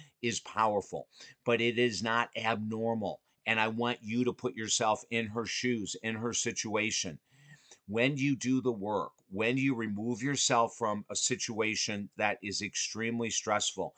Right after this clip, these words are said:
and you ask for outside help, and those are the two things that Simone did. She removed herself from the Olympics. It was extremely ex-, stressful experience for her to be there. She wasn't grounded. She wasn't mentally connected. So she removed herself, step one. Step two, she got outside help.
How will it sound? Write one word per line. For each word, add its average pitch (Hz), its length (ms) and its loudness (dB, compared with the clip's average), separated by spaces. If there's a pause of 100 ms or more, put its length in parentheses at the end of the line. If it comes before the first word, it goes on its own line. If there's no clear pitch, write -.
(240)
and 117 160 -2
you 113 220 -2
ask 113 280 6
for 120 240 -4
outside 104 480 4
help, 113 300 2
and 95 100 -4
those 117 240 2
are 143 40 -4
the 123 100 0
two 123 240 -4
things 113 300 -4
that 113 100 -4
Simone 113 360 -2
did. 135 280 2 (300)
She - 160 0
removed 117 400 0
herself 131 400 2
from 113 120 -2
the 107 120 -2
Olympics. 107 480 -2
It 110 100 -2
was 98 140 -4
extremely 123 600 2
ex-, 113 140 0
stressful 110 460 2
experience 107 480 -2
for 101 120 -6
her 104 120 -4
to 95 80 -4
be 98 160 -2
there. 110 160 0
She 113 180 -4
wasn't 117 400 0
grounded. 104 480 -2 (240)
She - 160 -2
wasn't 110 460 0
mentally 110 420 -4
connected. 101 640 -4 (280)
So - 160 0
she 117 220 0
removed 120 440 0
herself, 107 360 2
step 117 320 2
one. 120 300 0
Step 113 320 0
two, 170 200 -2
she - 160 0
got - 240 0
outside 117 460 4
help. 101 300 0